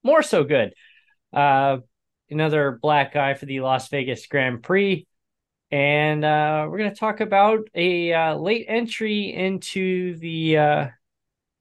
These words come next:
iRacing special event coming up this weekend. Actually, if you stick around long enough to watch this show, you can go watch this immediately after we're done. This is F R Racing's Garage Talk. I'm D J Flook.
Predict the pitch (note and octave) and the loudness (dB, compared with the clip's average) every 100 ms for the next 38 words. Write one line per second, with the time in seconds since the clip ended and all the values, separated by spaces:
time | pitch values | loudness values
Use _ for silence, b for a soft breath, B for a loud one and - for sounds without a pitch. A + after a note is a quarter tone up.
0 | _ _ _ - F3 G#3+ A3 A3 G3 F3 | _ _ _ -2 4 6 4 2 0 0
1 | - G3+ G3+ F3+ A3+ A#3 G#3 E3+ C#3 A2+ | -2 0 2 0 0 -2 -4 -4 -4 -6
2 | - A#2+ A2 - A#2+ A2+ G#2 A2 A#2+ C3+ | -8 -10 -10 -6 -6 -4 -4 0 -2 -2
3 | - A#2 A#2+ C3+ - - - B2+ A2 A#2+ | -4 -4 -2 -2 -6 -14 -8 -8 -4 -2
4 | D#3+ D#3+ A#2+ A#2+ A2+ A2+ - B2 A#2+ C#3+ | -2 0 -2 0 -2 -4 -4 -2 -2 -4
5 | A#2+ F#3+ F#3+ D3 D3+ D#3 C3+ B2 A#2+ B2 | -6 0 0 -2 -8 -8 -4 -2 -2 -2
6 | E3 D#3 - C3+ C3 C#3 C3+ D#3 E3 F3 | -4 -6 -8 -6 -2 -2 0 0 2 2
7 | F3 F#3+ G3+ G3 G#3+ A#3 A2 - D#3+ E3 | 2 0 2 4 4 2 -6 -8 -10 -6
8 | - D3 D3+ D3 D3 D3+ - C#3+ E3 - | -6 -4 0 0 -2 -8 -2 0 0 0
9 | B2 B2+ A#2+ A#2+ A#2 A2+ A#2 E3+ D#3 | -2 0 -6 -4 -2 -2 0 -2 -2